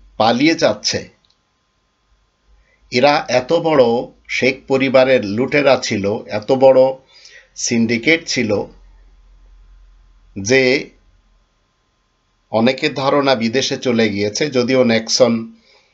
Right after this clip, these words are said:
ভেগেছে তার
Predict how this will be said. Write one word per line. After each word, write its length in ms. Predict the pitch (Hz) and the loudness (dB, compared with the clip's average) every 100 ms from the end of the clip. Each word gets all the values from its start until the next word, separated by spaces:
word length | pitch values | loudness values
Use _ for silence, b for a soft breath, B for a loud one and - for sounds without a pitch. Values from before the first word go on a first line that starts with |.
| b - | b -14
ভেগেছে 720 | - 120 131 131 110 98 - _ _ _ _ _ _ _ _ _ _ _ | -4 0 0 -2 -4 -6 -12 _ _ _ _ _ _ _ _ _ _ _
তার 200 | 113 110 | 0 0